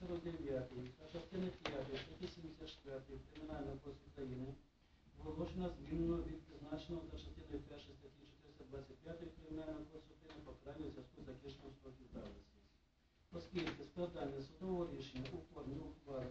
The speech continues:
вимагає значного часу, апеляційний суд обмежується складанням і оголошенням його резолютивної частини.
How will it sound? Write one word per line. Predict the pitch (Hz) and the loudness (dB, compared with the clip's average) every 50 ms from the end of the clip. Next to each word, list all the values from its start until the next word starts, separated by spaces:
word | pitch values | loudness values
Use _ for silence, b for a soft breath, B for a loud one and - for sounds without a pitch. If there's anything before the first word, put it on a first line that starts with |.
| 127 - | 0 2
вимагає | 160 175 170 - 135 135 135 135 131 131 131 | 4 4 6 4 4 2 2 2 2 0 -2
значного | - - - - 170 - - - - 127 | -4 -4 -4 -4 -2 -2 -2 -2 -2 -2
часу, | 131 127 127 - 135 151 165 - - - - - - - - - - - 147 | -2 -2 -2 -4 -6 -6 -6 -8 -8 -12 -14 -16 -14 -10 -10 -10 -6 -4 -2
апеляційний | 143 - 170 170 175 170 - 208 208 202 202 - - | 0 2 4 4 4 4 4 4 4 6 4 4 4
суд | 185 175 - 196 | 2 4 4 4
обмежується | 175 175 180 165 151 147 143 143 143 139 135 - - 151 - | 6 6 6 6 6 4 4 4 2 2 2 2 -2 -2 -2
складанням | - 160 160 156 - 156 147 147 147 147 - - - | -2 -2 -2 -2 0 0 0 2 4 4 2 2 2
і | 147 139 | 2 2
оголошенням | 131 127 131 165 180 - - 185 180 170 147 139 | 2 2 2 2 2 4 4 4 6 6 6 6
його | 131 131 147 165 160 | 6 6 4 4 4
резолютивної | 143 131 127 135 131 117 143 143 147 147 143 - - | 2 2 2 2 2 2 2 2 4 4 2 2 2
частини. | 143 - - - 120 113 107 - | -2 -2 -2 -2 -2 0 0 0